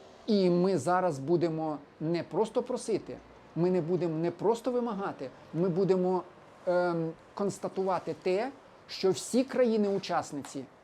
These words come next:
Будапештського меморандуму, ті, хто приєднався, Організація Об'єднаних Націй, повинна виконувати цю статтю стосовно матеріальних претензій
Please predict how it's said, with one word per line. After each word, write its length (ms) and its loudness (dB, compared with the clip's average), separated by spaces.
Будапештського 600 2
меморандуму, 600 -4
ті, 140 -6
хто 160 -4
приєднався, 720 -2
Організація 640 2
Об'єднаних 460 0
Націй, 340 -8
повинна 520 4
виконувати 1080 2
цю 180 -2
статтю 560 -4
стосовно 1040 4
матеріальних 720 0
претензій 760 0